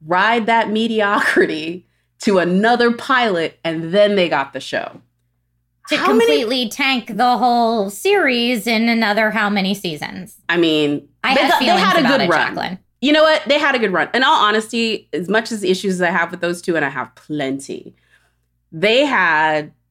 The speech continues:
Speaker 1: five seasons of the most captivating television that most people have ever seen, and then one of the worst seasons of television. I'll take that average.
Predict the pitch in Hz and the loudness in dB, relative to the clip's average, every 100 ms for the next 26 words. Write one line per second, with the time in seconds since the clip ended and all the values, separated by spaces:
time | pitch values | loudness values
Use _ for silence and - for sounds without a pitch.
0 | _ _ - 202 170 180 202 196 170 160 | _ _ -4 0 2 2 0 -4 -4 -2
1 | 170 185 196 190 _ _ - 151 147 165 | 2 0 0 -4 _ _ -2 -2 0 0
2 | 170 165 165 - 147 151 185 170 165 156 | 2 0 -4 -4 -4 -2 -2 -2 0 -2
3 | - 147 147 160 175 170 143 147 151 147 | -2 -4 -2 -2 0 0 0 -2 -2 -4
4 | - 160 151 143 147 151 151 151 151 143 | -6 -4 -4 -2 -2 -2 -2 -4 -4 -2
5 | 156 190 220 _ _ _ 170 160 165 156 | -2 -4 -6 _ _ _ 0 2 2 2
6 | 151 147 147 139 143 147 151 202 196 202 | 2 0 -2 -2 -2 -2 -4 -6 -4 -2
7 | 220 220 220 240 226 226 240 247 254 - | -2 -4 -2 0 0 0 0 -2 -4 -8
8 | - - _ - 480 - 180 165 - 190 | -20 -20 _ -4 -4 -4 -8 -8 -2 -2
9 | 190 185 190 196 196 196 190 - | 0 -2 -2 -2 -2 -2 -6 -16